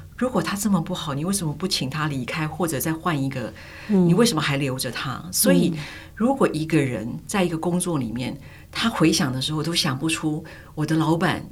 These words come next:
Speaker 1: 曾经称赞我或肯定我什么，真的让我知道我哪一些事情做得很好，你不觉得很悲哀吗？
Speaker 2: 嗯。他还要，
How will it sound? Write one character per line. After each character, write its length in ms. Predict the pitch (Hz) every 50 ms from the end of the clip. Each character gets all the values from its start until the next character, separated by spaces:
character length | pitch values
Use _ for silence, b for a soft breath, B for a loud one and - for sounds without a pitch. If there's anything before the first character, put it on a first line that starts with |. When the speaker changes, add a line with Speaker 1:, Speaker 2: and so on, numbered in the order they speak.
| -
Speaker 1:
曾 180 | - - 156 156
经 160 | 165 175 170
称 240 | - - - 180 180
赞 220 | 185 196 175 156 147
我 240 | 139 123 - - - -
或 80 | - 185
肯 260 | 175 - - 147 135
定 220 | 165 185 170 151
我 100 | 127 131
什 240 | 143 - - 151 117
么， 160 | 87 71 - B B B B
真 180 | - - 208 214
的 100 | 196 170
让 220 | 160 202 190 165
我 80 | 135 101
知 140 | - 147 156
道 100 | 160 147
我 140 | 143 151
哪 120 | 165 170 117
一 60 | 113
些 140 | 139 165 160
事 120 | 160 165
情 160 | 156 - 127
做 160 | 135 143 156 139
得 120 | 131 123
很 160 | 120 123 127
好， 160 | 147 135 -
你 80 | 156 165
不 100 | 160 208
觉 120 | 202 185
得 40 | 180
很 160 | 165 135 117
悲 160 | - 135 135 127
哀 260 | 71 - 135 131 127
吗？ 280 | 131 131 127 131 143 151
Speaker 2:
嗯。 420 | 226 214 190 180 175 175 170 156 156 - - - - - b b b b b b
他 120 | - 247
还 160 | 233 214 208
要， 100 | 196 196